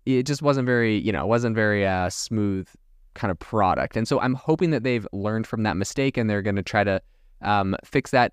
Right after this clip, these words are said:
Sam Altman himself, referring to the plugin, said he didn't think that there was product market fit for the plugins built into chat G P T. Now, eventually what they did, which I think was great, because something, my biggest bone to pick with the plugins was that you had to enable them every time you wanted to do a chat. And it's like,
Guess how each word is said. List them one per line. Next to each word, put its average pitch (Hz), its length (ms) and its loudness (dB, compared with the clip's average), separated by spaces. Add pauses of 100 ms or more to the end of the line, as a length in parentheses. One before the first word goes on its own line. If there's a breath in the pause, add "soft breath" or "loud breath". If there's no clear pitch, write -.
(140)
Sam 151 320 0
Altman 123 300 0
himself, 110 720 0
referring 113 560 -2
to 107 160 -2
the 95 140 -4
plugin, 139 440 0
said 104 320 0 (180)
he - 120 -6
didn't 107 240 0
think 113 220 -2
that 107 100 0
there 101 100 2
was 95 120 -2
product 101 340 0
market 98 300 -2
fit - 380 -4
for 92 340 -2
the 92 140 -2
plugins 90 480 -2
built 90 280 -6
into 90 160 -6
chat - 180 -4
G 87 120 -8
P 76 60 -10
T. 95 120 -2
Now, 110 220 0 (400)
eventually 165 420 0
what 151 160 0
they 110 120 2
did, 113 280 0
which 104 160 -2
I 101 60 2
think 107 140 -4
was 95 140 -2
great, 95 240 0
because 98 300 0
something, 117 420 0
my 104 120 0
biggest 117 360 -2
bone 107 180 0
to - 60 -8
pick - 180 -4
with - 100 -8
the - 80 -6
plugins 135 420 0
was 107 140 -2
that 107 120 0
you 101 100 -2
had 110 220 -2
to 104 220 -4 (300)
enable 101 360 0
them 120 140 2
every 101 160 0
time 104 160 -2
you 101 100 0
wanted 95 160 -2
to - 60 -12
do 98 100 -2
a 87 60 0
chat. 101 340 -2
And 101 80 -6
it's 95 120 -6
like, 95 160 -2